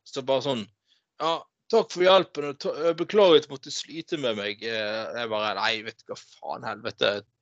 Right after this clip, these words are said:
Du, Toril Refsdal Aase, det har vært en ære å hjelpe deg, for all del. Det er,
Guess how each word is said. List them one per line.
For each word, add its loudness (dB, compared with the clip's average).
Du, 0
Toril 4
Refsdal -2
Aase, -2
det -4
har -2
vært -2
en -10
ære 4
å 0
hjelpe -4
deg, -6
for -12
all -6
del. -6
Det -4
er, 0